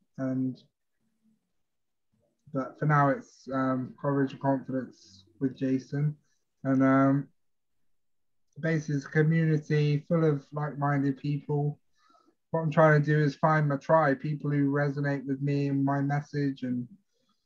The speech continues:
of standing up and roaring for what you believe in, what your gifts are, and, you know, it just represents everything that I kind of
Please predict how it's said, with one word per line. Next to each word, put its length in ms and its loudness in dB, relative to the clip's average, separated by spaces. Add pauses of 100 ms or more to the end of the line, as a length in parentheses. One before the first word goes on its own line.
(160)
of 100 -8
standing 520 0
up 200 0 (160)
and 240 0
roaring 600 4
for 180 -6
what 200 -4
you 200 -2
believe 480 0
in, 440 -2
what 200 -2
your 140 0
gifts 440 -6
are, 300 -6 (100)
and, 340 -6 (840)
you 140 0
know, 260 0
it 180 -20
just 220 0
represents 800 0
everything 640 0
that 100 0
I 220 0
kind 260 -2
of 100 -2